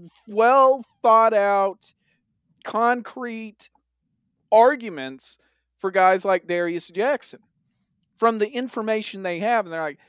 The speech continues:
"Hey, you know, I think he can do this. I think he's gonna be good, blah, blah, blah." But then you have what we don't have access to, and that's the coach's film of practice.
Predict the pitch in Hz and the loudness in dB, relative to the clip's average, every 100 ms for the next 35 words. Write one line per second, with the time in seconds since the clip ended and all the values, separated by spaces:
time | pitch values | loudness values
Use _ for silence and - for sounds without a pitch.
0 | _ - 214 208 170 170 170 170 180 170 | _ -2 0 0 -2 -4 -2 -2 -6 -16
1 | 170 156 160 175 190 180 165 151 160 156 | -16 -14 -10 -4 -4 -4 -6 -8 -10 -12
2 | 143 135 - _ _ _ _ _ - 180 | -18 -20 -20 _ _ _ _ _ -16 -12
3 | 165 139 190 196 190 165 165 175 170 160 | -12 -4 0 2 0 -4 -2 0 0 -2
4 | 185 185 180 160 _ _ _ _ _ _ | 0 2 0 -2 _ _ _ _ _ _
5 | - 190 180 226 349 330 240 202 180 180 | 0 0 2 -6 -6 -8 -8 -4 0 2
6 | 175 165 _ _ _ 180 180 196 196 233 | 2 -2 _ _ _ -4 -4 -2 0 0
7 | 214 143 127 110 - 120 - - 107 101 | -2 -6 -8 -10 -12 -12 -12 -18 -18 -18
8 | _ _ _ - 165 175 208 349 - 180 | _ _ _ -10 -6 -2 -4 -4 -10 -12
9 | 175 175 170 160 - 180 214 - 190 - | -12 -10 -14 -16 -6 -4 -4 -8 -14 -12
10 | 180 165 165 151 131 - 196 175 _ 104 | -10 -8 -8 -10 -14 -6 -2 -2 _ -20
11 | - - | -20 -20